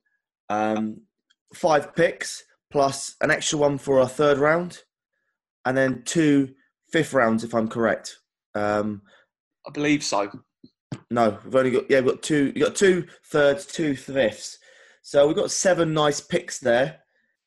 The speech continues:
Speaker 1: And, um, yeah, I'd like it to obviously go to a D, wide receiver, O T, D T, C B, a linebacker, and maybe a cheeky quarter, quarter, uh,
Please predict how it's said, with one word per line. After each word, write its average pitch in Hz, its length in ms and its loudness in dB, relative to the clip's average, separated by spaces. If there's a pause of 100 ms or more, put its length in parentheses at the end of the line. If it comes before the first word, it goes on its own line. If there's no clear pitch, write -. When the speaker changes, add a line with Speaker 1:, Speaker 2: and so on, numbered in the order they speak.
(180)
Speaker 1:
And, 131 400 -2
um, 135 320 4
yeah, 165 180 2
I'd 143 100 2
like 139 260 2
it - 120 -12
to - 80 -10
obviously - 260 -6
go 127 160 2
to 120 200 0
a 113 40 0 (160)
D, 139 500 -2 (180)
wide 143 220 2
receiver, 123 600 -4 (1000)
O 147 160 4
T, 135 300 -4
D 135 280 -2
T, 131 240 -6
C 143 300 -2
B, 135 440 0 (1120)
a 117 40 2
linebacker, 131 840 0
and 117 140 -6
maybe 123 580 -4
a 113 340 2
cheeky 117 300 -10
quarter, 113 380 -4
quarter, 101 520 -8
uh, 101 220 -6